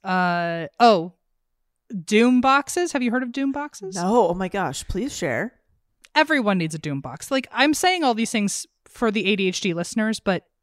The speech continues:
Speaker 1: just in general, if
Speaker 2: No,
Speaker 1: you're
Speaker 2: these are
Speaker 1: listening.
Speaker 2: great life hacks. I am loving this.
Speaker 1: Thank you.
Speaker 2: Yes.
Speaker 1: Um,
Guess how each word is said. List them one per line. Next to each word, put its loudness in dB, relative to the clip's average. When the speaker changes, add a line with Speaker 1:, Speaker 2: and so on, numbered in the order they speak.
Speaker 1:
just -8
in 2
general, -8
if -
Speaker 2:
No, -8
Speaker 1:
you're -2
Speaker 2:
these -2
are 2
Speaker 1:
listening. -2
Speaker 2:
great 0
life -2
hacks. -4
I 6
am -2
loving -2
this. -10
Speaker 1:
Thank 0
you. 0
Speaker 2:
Yes. -4
Speaker 1:
Um, 2